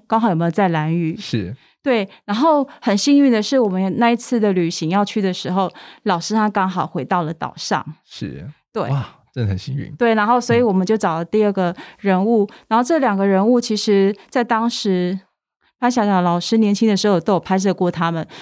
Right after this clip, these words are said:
Speaker 1: 所以我们这次就是在记录了他们数十年后的样子。
Speaker 2: 嗯。
Speaker 1: 对，所以等于在节目里面的作品，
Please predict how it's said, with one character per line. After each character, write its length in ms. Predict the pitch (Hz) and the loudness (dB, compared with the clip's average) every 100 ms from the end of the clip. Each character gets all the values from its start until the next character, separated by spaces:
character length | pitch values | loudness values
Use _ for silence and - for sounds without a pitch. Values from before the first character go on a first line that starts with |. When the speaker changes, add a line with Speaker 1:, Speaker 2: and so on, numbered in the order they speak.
| - | -20
Speaker 1:
所 140 | - | -4
以 40 | 285 | 0
我 80 | 254 | 2
们 140 | 190 | 0
这 200 | 185 233 | 0 0
次 180 | 214 233 | 0 -2
就 160 | 214 214 | 0 0
是 220 | 208 220 | 2 0
在 180 | 220 208 | 2 0
记 240 | 196 214 | -2 -2
录 160 | 220 214 | 2 2
了 140 | 202 | 2
他 160 | 196 196 | 2 2
们 280 | 190 180 190 - _ _ _ | 2 0 -6 -16 _ _ _
数 180 | - | -2
十 160 | 254 208 | 0 2
年 180 | 196 180 | 2 2
后 160 | 208 | 0
的 120 | 190 160 | 0 0
样 300 | 202 175 160 | 0 -2 -4
子。 220 | - 151 170 | -10 -20 -2
Speaker 2:
嗯。 420 | 123 101 90 90 - _ _ | 0 0 -2 -6 -10 _ _
Speaker 1:
对， 140 | 277 | -2
所 140 | 285 311 | 0 0
以 80 | 302 | 2
等 100 | 208 | 2
于 60 | |
在 180 | 196 247 | 2 0
节 160 | 233 185 | 2 2
目 160 | 233 | 2
里 120 | 196 | 2
面 140 | 180 202 | 0 0
的 120 | 185 | 0
作 220 | 180 220 | 2 0
品， 280 | 196 180 156 | 0 -6 -8